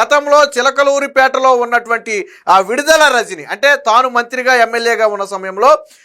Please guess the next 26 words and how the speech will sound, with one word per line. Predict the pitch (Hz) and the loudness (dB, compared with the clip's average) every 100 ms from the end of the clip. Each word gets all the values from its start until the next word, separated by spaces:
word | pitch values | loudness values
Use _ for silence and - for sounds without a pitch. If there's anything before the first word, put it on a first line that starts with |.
| _ | _
విడుదల | 170 277 302 302 294 | -8 -2 2 2 2
రజని | 269 285 294 | 0 -4 -6
చేసినటువంటి | 269 269 262 262 247 247 233 214 | -2 -2 -2 -4 -2 -4 -4 -2
అవినీతి | - 277 294 302 302 285 285 | -2 -2 -4 -4 -4 -2 0
అక్రమాల | 247 247 254 247 233 226 | 0 0 -4 0 0 0
మీద | 220 214 285 294 _ - | -2 2 2 2 _ -2
ఆ | 180 220 | 2 2
డిజిటల్ | 214 220 240 277 302 294 | 2 -6 -10 -2 0 0
బుక్లో | 262 254 254 254 254 294 | -2 -12 -8 -2 2 2
ఫిర్యాదులు | - 247 262 277 277 262 262 277 | 0 -6 -4 0 2 0 -2 -4
వెల్లువెత్తుతున్నాయి. | 233 233 240 233 220 214 214 202 190 214 233 156 - - - - | -2 -2 0 -2 -4 -8 -6 -4 -2 -2 -4 -6 -10 -20 -6 0
So | 285 | 0
ఇప్పుడు | 277 262 | 2 2
వాళ్ళు | 254 254 | 2 2
ఏమందరూ | 285 302 285 277 | 2 0 2 2
ఏమంటారంటే, | 285 277 262 240 226 269 339 - _ _ 190 | 2 2 2 0 2 4 4 2 _ _ -8
"ముందు | 233 311 | -6 -2
మాకు | 330 285 269 | 2 2 2
న్యాయం | 269 277 330 311 | -2 0 0 0
చేయండి, | 269 190 123 - _ _ _ | 0 0 -6 -20 _ _ _
విడుదల | 190 277 311 311 294 | -4 2 4 4 4
రజనీ | 285 302 294 | 0 -2 -2
మీద | 294 | 0
కఠిన | 294 294 277 311 | 0 0 -2 -2
చర్యలు | 330 320 302 294 | -2 0 0 -2
తీసుకోండి, | 254 233 208 156 107 | -6 -8 -10 -10 -14